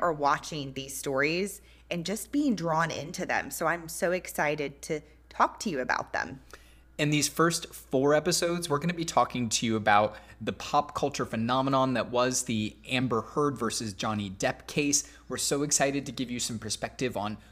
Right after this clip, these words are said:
Speaker 2: who they were before these trials and what led up to that crazy shit show there at the end.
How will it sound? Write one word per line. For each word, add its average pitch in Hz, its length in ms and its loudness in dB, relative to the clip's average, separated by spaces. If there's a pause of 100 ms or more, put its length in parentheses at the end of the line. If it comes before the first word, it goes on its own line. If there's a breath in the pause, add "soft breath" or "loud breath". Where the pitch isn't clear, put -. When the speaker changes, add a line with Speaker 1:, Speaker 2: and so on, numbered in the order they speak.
Speaker 2:
who 156 200 0
they 135 140 2
were 120 320 2
before 117 460 -6
these 170 240 -2
trials 165 480 2
and 107 200 -2
what 127 240 2
led 117 220 0
up 110 220 -2
to 104 380 -2
that - 360 -10
crazy 101 480 -2
shit - 300 -6
show 95 380 -2
there 95 300 -4
at 87 140 -10
the 76 160 -10
end. - 300 -14